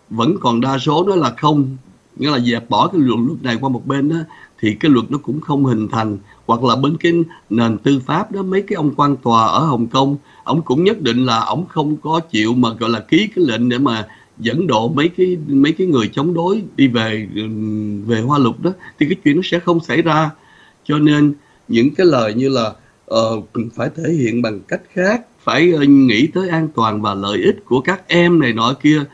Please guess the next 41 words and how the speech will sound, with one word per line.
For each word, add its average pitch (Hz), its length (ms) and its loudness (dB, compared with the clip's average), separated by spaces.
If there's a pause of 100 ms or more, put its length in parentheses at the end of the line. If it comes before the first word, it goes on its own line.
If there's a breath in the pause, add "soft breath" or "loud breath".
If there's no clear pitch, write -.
(180 loud breath)
những 104 200 -2
cái 165 100 -4
đó 170 100 0
là 131 120 0
bullshit 120 540 -2
hết 156 120 -2
á. 170 100 -4 (440 soft breath)
Thì 120 100 4
bây 127 140 2
giờ 120 160 2
nhìn 117 340 2
lại 107 220 -2
như 135 160 2
vậy, 113 300 -4 (280 loud breath)
và 113 80 0
một 117 200 2
lần 110 220 -2
nữa, 110 360 -2 (120)
cái 175 180 2
chuyện 107 220 0
ở 135 80 -4
Hồng 107 260 -4
Kông, 135 320 0 (720 soft breath)
b-, 113 200 -4
bởi 123 140 0
vì 117 280 2
Hồng 113 280 -4
Kông 131 500 0
là 104 220 -2
một 104 320 -6
tỉnh 110 240 -2
của 151 120 0
Trung 127 280 0
Quốc, 165 200 0 (100)
cho 127 120 -2
nên 127 280 4 (460 loud breath)
dù 117 440 2
sao 131 460 0 (260)
đi 139 180 4
nữa, 120 360 -2 (360)
rốt, 175 180 2